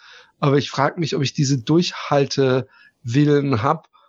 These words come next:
und wie sehr mich das schlaucht im Prozess und, und, und wie, wie undankbar da eigentlich das Publikum ist. Weil ich lese auch selber Comics, ja. Also jetzt wieder, letztes Jahr eigentlich wieder angefangen, dieses Jahr wieder angefangen.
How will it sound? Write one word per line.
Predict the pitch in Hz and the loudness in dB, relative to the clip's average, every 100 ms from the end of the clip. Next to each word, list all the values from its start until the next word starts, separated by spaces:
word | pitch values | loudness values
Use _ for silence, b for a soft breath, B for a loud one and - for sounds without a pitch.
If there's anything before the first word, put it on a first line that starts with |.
| b _ _ | b _ _
und | 156 143 143 143 143 127 - 147 | 2 4 2 2 0 -2 -6 -6
wie | 139 135 | -2 0
sehr | 143 147 | 2 2
mich | 170 160 | 2 -2
das | 139 - | -2 0
schlaucht | - 143 120 147 - - | 0 2 2 0 -6 -14
im | 151 127 | -10 -10
Prozess | - 143 - 147 160 - | -4 -4 -2 0 0 -2
und, | - 139 135 | -4 -4 -2
und, | - 131 - | -2 -4 -2
und | 135 - | -4 -2
wie, | 127 123 117 135 | 0 2 0 0
wie | 131 | -2
undankbar | - 175 220 190 180 135 | 2 2 4 2 0 0
da | 123 | 0
eigentlich | 135 117 | -2 -6
das | - | -4
Publikum | 190 165 135 | -2 -2 -2
ist. | 131 196 | -2 0
Weil | |
ich | 202 - | -2 0
lese | 233 247 220 | 2 2 0
auch | - | 0
selber | 185 220 233 170 | 4 4 2 -2
Comics, | - 160 123 110 - | 0 -2 -2 -6 -6
ja. | 120 135 208 - | -2 -2 -2 -4
Also | 135 139 | 0 0
jetzt | 127 165 170 - - | 2 0 -2 -14 -6
wieder, | 160 170 143 147 - | 0 2 4 2 0
letztes | 151 135 151 - 120 | -6 -2 -2 -2 -4
Jahr | 139 135 147 | 0 0 0
eigentlich | 143 - - | -4 -8 -6
wieder | 135 | -4
angefangen, | 131 160 - 156 123 | -2 -4 -6 -8 -2
dieses | 277 285 - | 0 0 0
Jahr | 117 113 | 0 -2
wieder | 127 131 | -2 -2
angefangen. | 127 143 - 123 | 0 -2 0 0